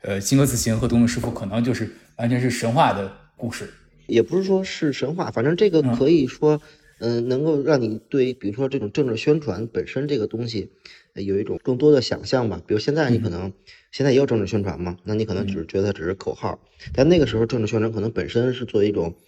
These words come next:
Speaker 2: 类似普世价值，甚至可能说它是一种像宗教一样的、教义一样的东西，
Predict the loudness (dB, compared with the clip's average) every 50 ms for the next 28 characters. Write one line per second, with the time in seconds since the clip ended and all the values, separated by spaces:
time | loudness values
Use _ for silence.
0 | -20 -20 -20 -20 -20 _ -2 0 0 0 0 -4 -6 -8 -6 -4 -2 2 2 2
1 | 2 0 -2 -2 -2 0 0 0 -2 -4 _ -12 -2 0 2 4 4 4 2 2
2 | 2 2 2 2 0 0 -2 -2 -2 -2 -4 -2 -2 -2 -2 0 0 0 0 0
3 | -4 -8 -8 -6 -6 -4 -4 0 2 2 4 6 6 4 4 4 4 2 0 0
4 | -2 -4 -4 -2 -2 -2 0 0 -2 -2 -2 -4 -6 -4 -4 -4 -4 -4 -6 -8
5 | -10